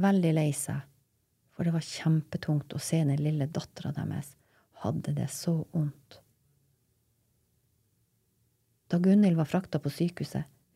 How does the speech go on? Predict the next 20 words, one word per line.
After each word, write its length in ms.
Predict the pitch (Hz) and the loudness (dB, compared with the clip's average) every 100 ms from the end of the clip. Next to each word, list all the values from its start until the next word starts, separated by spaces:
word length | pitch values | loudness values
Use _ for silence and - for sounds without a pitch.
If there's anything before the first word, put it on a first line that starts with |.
| 180 | 4
ringte 320 | 202 190 175 | 4 4 4
Lars 440 | 196 165 135 - _ _ _ | 4 2 0 -8 _ _ _
til 160 | - 160 | -2 0
han 140 | 147 | 0
Karl 320 | - 202 170 - | -2 -2 -2 -4
i 140 | - 147 | -4 0
Vika, 400 | 165 - - 135 _ _ _ _ _ | -2 -4 -14 -16 _ _ _ _ _
en 160 | - 196 | 2 4
helbreder 680 | 208 196 196 233 190 143 110 - _ | 6 4 4 4 4 2 -2 -4 _
som 280 | - - 180 | 0 4 6
bodde 240 | 185 175 | 4 4
et 140 | 147 - | 2 -2
sted 260 | - 165 | 0 0
på 120 | - - | 0 -2
Sørøya, 520 | 151 151 147 - 147 _ _ _ _ | 2 2 2 -2 -8 _ _ _ _
ei 120 | 147 | -6
stor 360 | - 202 202 185 | -2 -2 0 0
øy 200 | 160 160 160 | 0 0 -2
i 220 | _ 143 | _ -4
Vest-Finnmark. 640 | 135 - - - - - | -4 -6 -8 -8 -10 -18